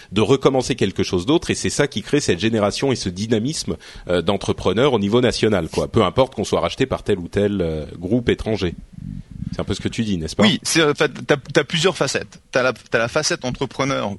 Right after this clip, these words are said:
Speaker 2: où, de toute façon, euh, sauf si tu arrives à rentrer sur le marché, euh, public, euh, de, sur des vrais I P O où tu as du volume, donc, euh, sur les marchés américains,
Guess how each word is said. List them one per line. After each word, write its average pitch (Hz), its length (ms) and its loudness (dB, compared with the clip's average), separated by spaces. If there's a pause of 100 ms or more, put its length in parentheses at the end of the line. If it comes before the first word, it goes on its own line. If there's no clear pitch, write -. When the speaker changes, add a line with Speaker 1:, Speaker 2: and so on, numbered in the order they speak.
Speaker 2:
où, 151 140 -2
de - 400 -12
toute 139 160 -10
façon, 127 480 0 (200)
euh, 85 600 -2 (1200)
sauf 156 400 2
si - 160 -2
tu 127 160 2
arrives 127 300 2
à 104 40 4
rentrer 110 280 0
sur 101 180 -2
le 95 60 0
marché, 101 500 0 (180)
euh, 82 140 -4
public, 110 500 0 (120)
euh, 85 800 -2
de, 92 340 -2
sur 104 240 2
des 98 100 2
vrais 107 300 4
I 98 40 0
P 107 200 2
O 104 260 4
où 98 100 2
tu - 160 0
as 98 60 4
du 95 100 0
volume, 98 360 4
donc, 92 240 -2
euh, - 80 0 (400)
sur - 180 0
les 98 80 2
marchés 101 280 2
américains, 101 580 0